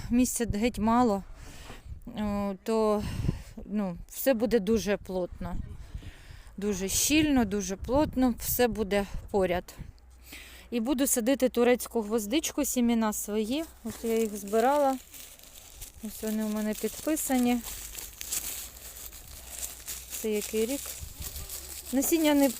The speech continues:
не, не бистро портиться. Це двадцять другого року ось насіння я збирала.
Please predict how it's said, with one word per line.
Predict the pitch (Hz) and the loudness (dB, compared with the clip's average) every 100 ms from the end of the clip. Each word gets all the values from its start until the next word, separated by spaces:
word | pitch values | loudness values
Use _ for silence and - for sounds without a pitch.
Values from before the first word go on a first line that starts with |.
| 240 277 269 269 277 277 | 2 4 4 4 4 4
не, | 285 | 4
не | 247 262 320 | 2 0 0
бистро | 226 226 - 233 233 | 4 2 4 2 2
портиться. | 302 359 330 254 - 240 | 4 4 4 0 2 0
Це | - 254 254 - - - - - - - - - - 196 | 2 2 0 -4 -10 -12 -16 -16 -18 -16 -18 -12 -10 4
двадцять | 226 240 247 202 | 6 6 4 4
другого | 226 185 202 196 196 | 4 4 2 2 4
року | 185 - 185 | 2 0 -6
ось | 185 - - - 208 196 | -6 -8 -16 -18 -20 -10
насіння | 202 - - 339 254 233 - _ _ _ 143 _ _ - - 220 | -10 -8 -10 -4 -2 -4 -8 _ _ _ _ _ _ -20 -20 -14
я | 208 | -12
збирала. | 196 190 202 196 196 | -12 -8 -4 -4 -6